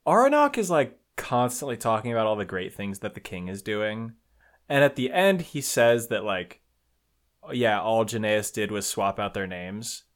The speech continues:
I feel like there's gotta be some embellishment there, too, because he's like,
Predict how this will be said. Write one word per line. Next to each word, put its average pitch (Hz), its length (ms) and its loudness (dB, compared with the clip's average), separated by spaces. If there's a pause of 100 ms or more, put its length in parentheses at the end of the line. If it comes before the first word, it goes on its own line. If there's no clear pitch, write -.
(520)
I 139 100 -10
feel 175 160 -2
like 135 140 0
there's 95 160 -6
gotta 92 220 -4
be 90 100 -12
some - 200 -12
embellishment 87 580 -12
there, - 180 -12
too, - 380 -14
because 123 260 -2
he's 123 180 -4
like, 101 360 0